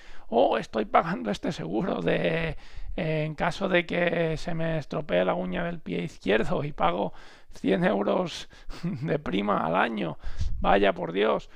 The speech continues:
Oh, si tengo aquí asegurado un móvil que yo ya no tenía. Oh, eh, yo qué sé, estoy dado de alta en una revista que ni me leo". En fin,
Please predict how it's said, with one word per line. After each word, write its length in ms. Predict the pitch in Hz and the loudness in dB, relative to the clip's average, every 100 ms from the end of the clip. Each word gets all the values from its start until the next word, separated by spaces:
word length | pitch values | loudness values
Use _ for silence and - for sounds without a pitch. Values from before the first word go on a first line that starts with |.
| - - - - | -20 -20 -20 -10
Oh, 360 | - - 240 208 | 0 4 4 4
si 280 | - 202 175 | 0 -4 0
tengo 340 | 196 202 214 | 0 0 4
aquí 360 | 202 180 196 208 | 4 2 0 0
asegurado 600 | - 196 185 190 202 202 | 0 -4 2 4 4 4
un 180 | 208 185 | 0 0
móvil 380 | 170 226 208 | 0 0 -4
que 160 | 185 220 | -4 -2
yo 160 | 190 196 | 0 0
ya 240 | 185 190 | 0 0
no 240 | 190 196 185 | -2 -4 -4
tenía. 520 | - 175 202 196 - - - - - | -6 -4 -4 -6 -8 -16 -18 -20 -8
Oh, 400 | 226 233 220 - - | 0 0 0 -6 -10
eh, 580 | 220 175 175 170 170 165 - - - - | -4 0 2 2 2 0 -2 -4 -6 -6
yo 100 | - | -6
qué 120 | 233 | -6
sé, 260 | - 147 - - - | -6 -8 -8 -10 -6
estoy 320 | - - 190 | -2 4 4
dado 280 | 208 196 202 | 6 6 6
de 100 | 180 | 4
alta 340 | 180 202 196 226 | 2 0 -2 -4
en 80 | |
una 180 | 190 196 | -2 -2
revista 500 | 180 180 196 - - | -2 -2 -4 -2 -2
que 340 | 175 240 233 170 | -2 0 2 2
ni 140 | 175 | 0
me 160 | 175 160 | -4 -2
leo". 360 | 190 196 - - - - - | 0 0 -2 -6 -12 -14 -6
En 400 | - 170 165 180 | -2 -2 -2 -4
fin, 600 | - - 202 180 151 165 | -10 -6 -2 -2 -4 -10